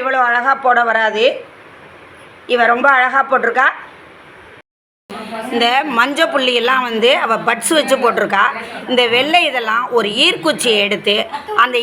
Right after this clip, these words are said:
ஈர்க்குச்சி நடுவுல ஒரு துணியை கட்டி, அதை வந்து அந்த குச்சியை, துணியை நல்லா சுருட்டிட்டு குச்சியை ரெண்டா மடிச்சு அதுல போடுறா. ரெண்டு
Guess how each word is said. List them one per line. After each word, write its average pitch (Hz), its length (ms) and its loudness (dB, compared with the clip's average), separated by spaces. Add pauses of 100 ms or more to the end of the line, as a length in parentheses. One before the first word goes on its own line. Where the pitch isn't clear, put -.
(100)
ஈர்க்குச்சி 320 380 0 (120)
நடுவுல 262 300 -2 (100)
ஒரு 202 100 -4 (120)
துணியை 269 260 2 (140)
கட்டி, 190 280 -2 (500)
அதை 269 140 0 (120)
வந்து 254 200 2 (320)
அந்த 254 120 -2 (100)
குச்சியை, 277 320 2 (100)
துணியை 294 320 4
நல்லா 269 180 2 (120)
சுருட்டிட்டு 277 420 -2 (140)
குச்சியை 277 280 2 (120)
ரெண்டா 285 280 0 (120)
மடிச்சு 226 440 0 (680)
அதுல 311 240 2 (160)
போடுறா. 196 280 2 (2250)
ரெண்டு 262 200 0